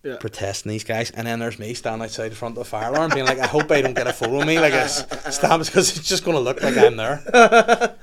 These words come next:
Speaker 2: He's fucking right.
Speaker 1: Boytown's Dave Elliott.
Speaker 2: Yeah. <laughs> I fucking Boytown, that's right.
Speaker 1: <laughs>
Speaker 2: Boytown has fucking walls.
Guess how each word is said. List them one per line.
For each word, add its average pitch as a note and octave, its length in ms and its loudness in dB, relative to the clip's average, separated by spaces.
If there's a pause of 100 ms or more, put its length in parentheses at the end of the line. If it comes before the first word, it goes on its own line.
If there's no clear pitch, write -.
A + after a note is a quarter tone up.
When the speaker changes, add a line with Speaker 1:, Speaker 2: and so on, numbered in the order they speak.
Speaker 2:
He's F3+ 220 4
fucking F#3 320 2
right. D#3+ 380 4
Speaker 1:
Boytown's F3 580 0
Dave D#3 280 0
Elliott. D#3 400 2
Speaker 2:
Yeah. C#4 880 6 (340)
<laughs> - 360 -20
I A2 120 -6
fucking C3+ 380 -4
Boytown, B2 420 -2
that's D#3+ 180 0
right. A#3 260 8
Speaker 1:
<laughs> A3 320 8
Speaker 2:
Boytown F3+ 440 8
has C#3+ 300 6
fucking C3+ 440 2
walls. B2 440 4